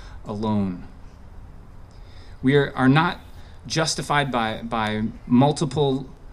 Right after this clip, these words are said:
necessary components like faith plus works plus circumcision. No, we are justified before God by faith and faith alone.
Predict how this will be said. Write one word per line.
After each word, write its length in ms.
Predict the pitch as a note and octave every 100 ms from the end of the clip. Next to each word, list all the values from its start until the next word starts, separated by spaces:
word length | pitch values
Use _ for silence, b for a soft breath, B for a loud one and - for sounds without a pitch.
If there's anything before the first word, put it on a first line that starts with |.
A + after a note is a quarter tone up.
| -
necessary 560 | A#2+ C3+ - B2+ C#3+ C3
components 580 | C3 A#2+ C3+ C3 B2+ A2+
like 160 | G#2
faith 380 | - C#3 C3+ C3
plus 220 | C3 A2+
works 320 | B2 B2+ B2+ -
plus 220 | - -
circumcision. 800 | C#3+ C3 A#2+ B2 A2+ A#2+ A2+ A2 - - - - b b b b b b
No, 160 | B2+
we 140 | C3 C3
are 60 |
justified 680 | A2+ C#3 C#3+ D3 - C#3+ C3+
before 280 | A2+ B2+ B2+
God 360 | A#2+ A2 G#2
by 160 | G2+ F#2+
faith 520 | - A#2+ A#2+ A#2+ - -
and 140 | G2+
faith 260 | - A#2 A#2
alone. 480 | G#2+ G#2 G2 G2